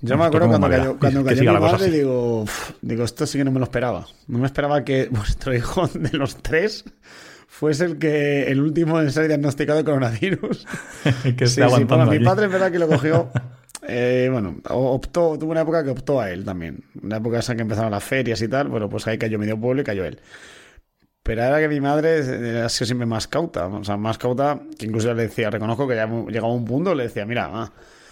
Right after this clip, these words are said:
Speaker 1: toma medidas, pero joder, haz vida, ¿sabes? Que ya te has vacunado, todo, han pasado tiempo", y lo cogió. Es verdad que gracias a las vacunas, nada, un día malo y ya está.
Speaker 2: Claro.
Speaker 1: Pero sí.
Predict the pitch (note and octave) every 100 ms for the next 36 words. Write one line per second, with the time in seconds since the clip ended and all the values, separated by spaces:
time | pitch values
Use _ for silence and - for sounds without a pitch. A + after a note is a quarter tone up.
0 | - _ - B2+ B2+ B2+ B2 C3+ D3+ D3
1 | A#2 F#2+ G2 A2+ F#2+ G#2+ C3+ - - _
2 | - - C3+ C3 - - - - - -
3 | A2 G#2+ G#2 G#2 G#2+ A2+ C3 C3 B2+ C3
4 | B2 B2 C3+ B2 G#2 G#2+ G#2+ C3 E3+ A#3+
5 | A2+ A2 G#2 C3 B2 B2 A#2+ A#2 B2 -
6 | - - G2+ D2 _ _ _ - A#2 A2
7 | G#2+ G#2+ A2 G#2+ B2 C#3 D3+ - F#2 G#2+
8 | G2+ G2 G#2 - A2+ A2+ A2+ A2 A#2 D3
9 | A2+ - C#3 G2 _ _ - G2+ - A2
10 | G#2+ A2 B2+